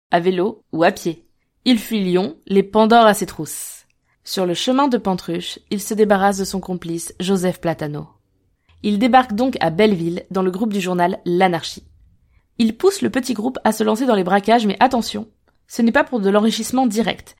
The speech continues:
C'est ce qu'on appelle, enfin, c'est ce que Ravachol, un ouvrier anarchiste du dix-neuvième siècle, appelle la reprise directe.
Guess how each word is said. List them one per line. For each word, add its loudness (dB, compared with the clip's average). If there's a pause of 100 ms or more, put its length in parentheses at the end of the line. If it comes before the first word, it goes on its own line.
(120)
C'est -2
ce -2
qu'on 0
appelle, 4
enfin, 0
c'est -8
ce -8
que 0
Ravachol, 4
un -2
ouvrier 0
anarchiste 0
du -8
dix-neuvième 0
siècle, -4
appelle 0 (320)
la 2
reprise 4
directe. -4